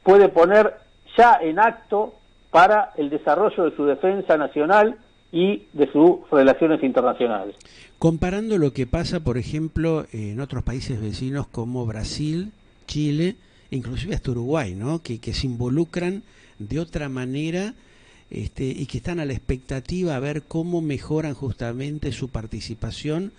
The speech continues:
Speaker 2: para beneficiar a sus países. La Argentina viene haciendo todo lo contrario, ¿no?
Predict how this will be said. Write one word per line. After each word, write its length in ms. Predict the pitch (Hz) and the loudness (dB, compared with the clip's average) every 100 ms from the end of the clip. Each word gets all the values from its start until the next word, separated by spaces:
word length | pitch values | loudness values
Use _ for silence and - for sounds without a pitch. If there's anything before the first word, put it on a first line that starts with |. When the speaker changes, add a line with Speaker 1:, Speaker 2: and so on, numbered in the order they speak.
| _ _ - | _ _ -14
Speaker 2:
para 180 | - 117 | -10 -8
beneficiar 540 | 127 120 110 113 151 135 | -6 -8 -6 -8 -6 -6
a 60 | |
sus 160 | - 120 | -6 -6
países. 640 | 120 107 95 - 95 82 _ _ - | -6 -6 -8 -10 -10 -12 _ _ -12
La 100 | 120 | -10
Argentina 420 | 120 131 143 175 | -8 -6 -6 -6
viene 160 | 143 135 | -6 -8
haciendo 300 | 107 143 123 | -8 -6 -4
todo 160 | 156 127 | -4 -4
lo 100 | 110 | -6
contrario, 560 | 104 101 156 85 80 | -8 -8 -6 -8 -10
¿no? 240 | 87 143 | -8 -8